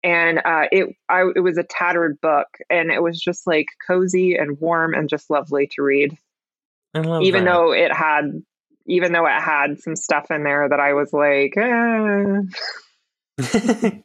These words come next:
Speaker 2: It's like, "This, uh, maybe, maybe not like that." No, and, and I agree. I love a good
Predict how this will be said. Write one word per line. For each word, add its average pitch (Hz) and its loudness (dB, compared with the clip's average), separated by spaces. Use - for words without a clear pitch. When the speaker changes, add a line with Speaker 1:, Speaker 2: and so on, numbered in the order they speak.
Speaker 2:
It's 254 -4
like, 190 2
"This, 233 4
uh, 190 0
maybe, 202 2
maybe 185 0
not 160 -2
like 123 -6
that." 101 -8
No, 143 -4
and, 151 -6
and 156 -4
I 165 -2
agree. 127 -2
I 135 -4
love 135 -2
a 127 -4
good 110 -4